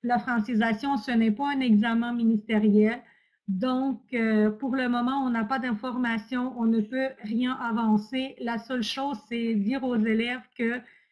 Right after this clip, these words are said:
qu'ils mo-, continuent à apprendre, qu'ils soient motivés et que quand la décision, quand on aura la décision ministérielle,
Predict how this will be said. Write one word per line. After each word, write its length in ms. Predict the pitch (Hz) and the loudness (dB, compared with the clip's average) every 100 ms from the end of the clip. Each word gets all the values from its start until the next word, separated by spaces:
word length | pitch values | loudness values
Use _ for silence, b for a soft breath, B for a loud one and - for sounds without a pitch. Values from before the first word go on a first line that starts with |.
| b _ _ - 208 | b _ _ -16 -6
qu'ils 180 | 262 240 | 0 2
mo-, 240 | 247 247 214 | 2 0 -2
continuent 600 | 254 226 - 247 254 254 | 0 0 2 2 2 2
à 160 | 226 | 2
apprendre, 720 | 214 214 233 247 277 240 233 214 | 0 0 -2 -2 -2 -4 -2 -2
qu'ils 160 | 233 196 | 0 -2
soient 300 | - 233 240 | -2 -2 0
motivés 880 | 247 269 - 220 214 240 247 254 - | 0 -2 -2 -2 -2 -2 -4 -6 -6
et 280 | 240 240 - | -4 -4 -4
que 200 | 240 240 | -4 -2
quand 260 | 262 269 | -2 -2
la 140 | 262 226 | 0 0
décision, 640 | 226 208 226 202 247 254 | 0 0 0 0 0 -2
quand 200 | 240 220 | -4 -2
on 100 | 233 | -2
aura 220 | 226 247 | -2 -2
la 140 | 247 226 | -4 -2
décision 480 | 214 220 214 233 233 | -2 0 0 0 0
ministérielle, 800 | 226 214 226 220 214 226 233 | 2 0 -2 0 2 0 -4